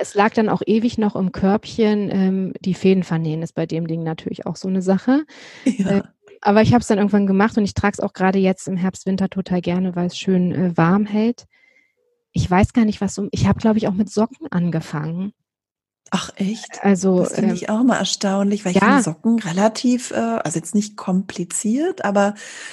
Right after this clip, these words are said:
Speaker 2: na doch, also so über die
Speaker 1: Es ist
Speaker 2: Ferse
Speaker 1: immer nicht
Speaker 2: und
Speaker 1: ganz einfach mit der Ferse
Speaker 2: Nee,
Speaker 1: und
Speaker 2: genau.
Speaker 1: sowas.
Speaker 2: Ja.
Speaker 1: Und, ähm, dann habe ich auch einen Schal gestrickt, so einfach kraus rechts, ähm,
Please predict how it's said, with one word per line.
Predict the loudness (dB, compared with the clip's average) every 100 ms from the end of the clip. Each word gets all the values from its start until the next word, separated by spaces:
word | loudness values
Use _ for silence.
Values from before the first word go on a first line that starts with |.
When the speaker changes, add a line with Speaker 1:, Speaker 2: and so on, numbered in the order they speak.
| -18 -20 _
Speaker 2:
na | 0
doch, | 2 -2 -6 -20 -6
also | -4 -2
so | 0
über | 0 2
die |
Speaker 1:
Es | 4
ist | 4
Speaker 2:
Ferse | 4 0 0
Speaker 1:
immer | 0
nicht | 0 0
Speaker 2:
und |
Speaker 1:
ganz | 0 -2
einfach | 2 4 4 2 2
mit | 2
der | 2
Ferse | 0 0 0 2 4
Speaker 2:
Nee, | 4
Speaker 1:
und |
Speaker 2:
genau. | 2 0 0 -2 -6
Speaker 1:
sowas. | -16 -6
Speaker 2:
Ja. | 0
Speaker 1:
Und, | 0 0 -2
ähm, | -2 0
dann | 2 4
habe | 4
ich | 2 -4
auch | -6
einen | -6
Schal | -2 2 2 2
gestrickt, | 0 -4 -2 -4 -2
so | -4
einfach | -2 -2 0 -4
kraus | -2 -2 -2 0
rechts, | 0 0 -2 -8
ähm, | -2 0 0 -4